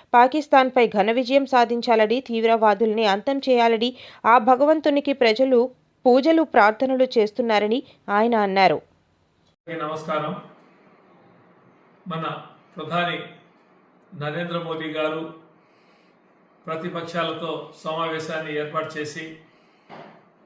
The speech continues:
Speaker 2: జమ్మూ కాశ్మీర్లో జరిగినటువంటి మారణ హోమాన్ని దేశం యావత్తు, ప్రపంచం కూడా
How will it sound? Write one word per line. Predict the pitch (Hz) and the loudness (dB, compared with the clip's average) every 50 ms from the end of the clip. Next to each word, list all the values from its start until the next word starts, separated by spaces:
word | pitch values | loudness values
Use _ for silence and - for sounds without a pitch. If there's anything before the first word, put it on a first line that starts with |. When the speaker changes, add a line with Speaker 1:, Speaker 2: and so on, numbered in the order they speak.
| _ _ _ _ _ _ - | _ _ _ _ _ _ -20
Speaker 2:
జమ్మూ | 139 127 160 160 170 185 180 | -18 -14 -10 -8 -8 -8 -6
కాశ్మీర్లో | 170 175 175 170 170 - 185 170 160 165 165 165 165 160 | -2 -2 -2 -2 -2 -6 -10 -12 -10 -8 -8 -6 -6 -6
జరిగినటువంటి | 160 160 156 156 156 160 156 147 - 156 156 151 151 151 147 | -8 -8 -8 -10 -10 -12 -14 -14 -12 -10 -10 -10 -10 -10 -10
మారణ | 143 147 156 160 - 160 | -10 -8 -8 -8 -6 -8
హోమాన్ని | 156 147 139 147 147 151 151 151 151 151 143 147 - - _ _ _ _ _ _ _ _ _ _ _ _ _ _ _ _ _ _ _ - - | -8 -8 -8 -10 -10 -8 -10 -10 -10 -12 -14 -16 -18 -20 _ _ _ _ _ _ _ _ _ _ _ _ _ _ _ _ _ _ _ -20 -20
దేశం | 139 127 156 175 175 - 185 175 156 | -12 -8 -8 -6 -6 -6 -8 -6 -4
యావత్తు, | 156 151 156 160 165 165 165 - 180 | -4 -2 -2 -2 -2 -4 -6 -8 -10
ప్రపంచం | 170 165 165 165 151 143 - 165 165 165 160 170 160 160 151 151 | -10 -10 -8 -8 -8 -8 -8 -10 -10 -10 -10 -12 -12 -12 -12 -12
కూడా | 156 156 156 147 143 - - - | -8 -6 -6 -6 -6 -8 -12 -14